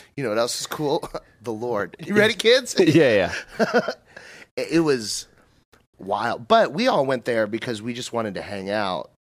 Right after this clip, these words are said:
Speaker 2: Yeah.
Speaker 1: And then, like, all the cool, we would just leave and just go, like, finger chicks in the prayer garden
Speaker 2: Did you guys have y-,
Speaker 1: and, like,
Speaker 2: Young
Speaker 1: smoke
Speaker 2: Life?
Speaker 1: weed. What?
Speaker 2: Did you have Young Life?
Speaker 1: Yes.
Speaker 2: Yeah, we had that too.
Speaker 1: Oh, I never got into it 'cause it felt,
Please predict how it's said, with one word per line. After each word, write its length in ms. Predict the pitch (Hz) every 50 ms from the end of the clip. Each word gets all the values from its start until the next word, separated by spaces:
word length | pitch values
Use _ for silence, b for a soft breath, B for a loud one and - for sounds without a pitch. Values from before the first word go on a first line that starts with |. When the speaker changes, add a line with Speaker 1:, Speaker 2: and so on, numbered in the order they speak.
| _
Speaker 2:
Yeah. 220 | - 139 170 147 120
Speaker 1:
And 80 | 117
then, 140 | 113 120 113
like, 180 | 110 110 107 - -
all 160 | 117 135 147
the 60 | 127
cool, 200 | 120 - - - - -
we 120 | 131 156
would 120 | 165 160
just 200 | 127 131 123 -
leave 220 | - 113 113 107 95
and 100 | 101 98
just 160 | 92 95 -
go, 120 | - 104
like, 140 | 95 92 85
finger 300 | - - 120 110 101 101
chicks 320 | 90 - - 101 85 - -
in 60 | 92
the 60 | 82
prayer 260 | - - 107 104 104
garden 320 | 101 - 90 90 85 82 90
Speaker 2:
Did 160 | 117 117 113
you 80 | 123
guys 140 | 131 131 117
have 180 | 139 135 113 104
y-, 200 | 90 - 107 110
Speaker 1:
and, 100 | 104 110
like, 240 | - 101 95 - -
Speaker 2:
Young 240 | - 98 101 107 104
Speaker 1:
smoke 80 | 110
Speaker 2:
Life? 360 | 120 123 131 139 98 - - _ _ _ _ _ _ _ _ _ _ _
Speaker 1:
weed. 60 | 104 101
What? 280 | 98 92 175 190 _ -
Speaker 2:
Did 80 | 95
you 80 | 95 104
have 120 | 98 85 85
Young 200 | 85 82 80 80
Life? 380 | 82 87 92 101 104 - _ _ _ - 120 117
Speaker 1:
Yes. 480 | 117 117 120 123 120 139 175 180 - -
Speaker 2:
Yeah, 120 | - 92
we 100 | 87 87
had 160 | 85 80 80 85
that 160 | 73 73 -
too. 100 | - -
Speaker 1:
Oh, 300 | 127 127 127 123 120 113
I 200 | 110 95 98 131
never 260 | 131 139 143 131 143
got 180 | 131 143 135 131
into 240 | 127 127 123 123 117
it 160 | 113 - -
'cause 160 | - 110 104
it 80 | 104 95
felt, 460 | - - 120 110 104 104 82 - -